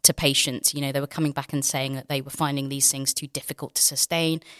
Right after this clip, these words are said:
too difficult to form habits, um, with. So, you know,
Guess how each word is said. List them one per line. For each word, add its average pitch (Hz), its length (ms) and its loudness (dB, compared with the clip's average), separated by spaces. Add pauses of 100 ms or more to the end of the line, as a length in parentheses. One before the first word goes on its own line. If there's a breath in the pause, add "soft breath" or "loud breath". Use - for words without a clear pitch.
(160 loud breath)
too - 100 -2
difficult - 300 -6
to - 100 -6
form 135 220 -4
habits, - 640 4
um, 127 340 -6
with. 131 360 -2
So, 131 320 4 (540 loud breath)
you 147 100 4
know, 123 220 -2